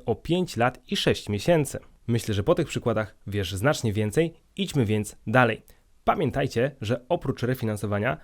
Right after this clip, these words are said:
waszą bronią z kosztami kredytu hipotecznego są też nadpłaty.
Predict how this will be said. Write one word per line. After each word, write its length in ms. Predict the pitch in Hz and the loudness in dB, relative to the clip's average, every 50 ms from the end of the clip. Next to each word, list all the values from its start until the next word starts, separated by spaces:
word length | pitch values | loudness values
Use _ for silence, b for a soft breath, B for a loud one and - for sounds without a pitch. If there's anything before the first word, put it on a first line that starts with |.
| b b - | b b -6
waszą 400 | 107 107 - - - 143 123 110 | -2 -2 -2 0 0 -2 -2 0
bronią 300 | 117 147 170 160 139 120 | 0 0 0 0 -2 -2
z 100 | - - | -4 -6
kosztami 480 | - 120 98 - - 165 175 165 135 | -6 -6 -6 -2 -2 0 0 0 -2
kredytu 340 | - - 113 104 110 113 110 | -2 -2 -2 -2 -4 -4 -6
hipotecznego 640 | 104 107 - 110 92 104 - - 127 131 123 127 127 123 B B | -6 -4 -4 -4 -4 -4 -4 -2 -2 0 0 0 -2 -2 B B
są 280 | - - - 165 123 98 | -6 -2 0 2 2 0
też 220 | - 101 - - | 0 -4 -6 -4
nadpłaty. 580 | - 101 - - - - 151 160 156 156 - | -4 -4 -4 0 4 8 8 8 8 6 2